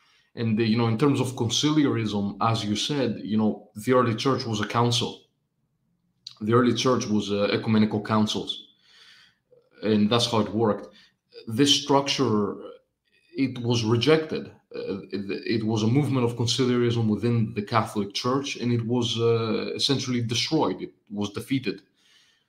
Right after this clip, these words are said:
You know, to me, as an Orthodox Christian, I look at that and I'm like, "Well, what is that? Why, why did you destroy it? Under which grounds is that not, you know, Christianity as it was supposed to be in practice?"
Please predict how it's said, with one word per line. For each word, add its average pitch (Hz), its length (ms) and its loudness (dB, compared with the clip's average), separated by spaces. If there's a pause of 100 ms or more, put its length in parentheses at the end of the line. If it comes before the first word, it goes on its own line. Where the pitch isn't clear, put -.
(520)
You 123 160 0
know, 120 200 0
to 123 100 0
me, 127 640 4 (180)
as 110 200 0
an 117 140 0
Orthodox 120 440 -2
Christian, 196 320 2
I 110 60 2
look 139 200 4
at 120 100 -2
that 110 160 0
and 107 80 0
I'm 104 120 4
like, 104 220 0
"Well, 104 340 0
what 110 560 -2
is 104 200 -4
that? 156 400 -4
Why, 104 260 2
why 110 300 2
did 110 220 0
you 110 120 0
destroy 120 540 4
it? 98 200 2
Under 104 240 6
which - 560 -2 (160)
grounds 120 680 4
is 120 220 -2
that 110 260 2
not, 110 380 0 (400)
you 110 120 -2
know, - 380 -2 (200)
Christianity 113 1040 0 (480)
as 123 180 4
it 120 80 4
was 123 200 2
supposed 131 380 0
to 110 80 -4
be 107 80 2
in 104 100 0
practice?" 160 540 -2